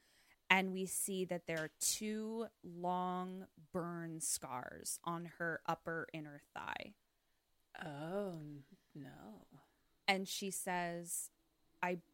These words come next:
Speaker 1: burned myself by accident when I was young. I want you to know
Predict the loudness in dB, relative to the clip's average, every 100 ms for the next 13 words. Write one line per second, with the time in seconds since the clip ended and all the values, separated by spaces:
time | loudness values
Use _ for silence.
0 | 0 2 6 4 4 -2 -2 2 2 0
1 | 2 2 4 2 2 -4 -4 -4 -4 -6
2 | _ -6 -2 -2 -2 -4 -4 -4 -4 -6
3 | -10 _ _ _ _ _ _ _ _ 0
4 | 0 0 -2 -2 -4 -4 -4 -2 -2